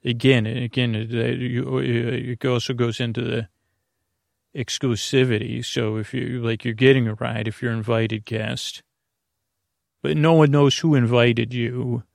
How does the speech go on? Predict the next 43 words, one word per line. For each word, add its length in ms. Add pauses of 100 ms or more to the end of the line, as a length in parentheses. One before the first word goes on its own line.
(380)
And, 360
but 280
people 240
get 160
to 80
the 40
party, 320
they 160
know 320
people. 380
So 160
they 60
say, 180
"Oh, 120
did 140
you 120
invite 340
me?" 220
And 180
then 300 (920)
they 140
say, 140
"Oh, 160
no." 260
Like, 420
so 160
usually 480
everybody 580
pretends 520
they're 180
an 60
invited 540
guest, 500
e-, 400
so 220
no 160
one 180
knows 300
who 100
planned 340
the 60
party 380
either. 580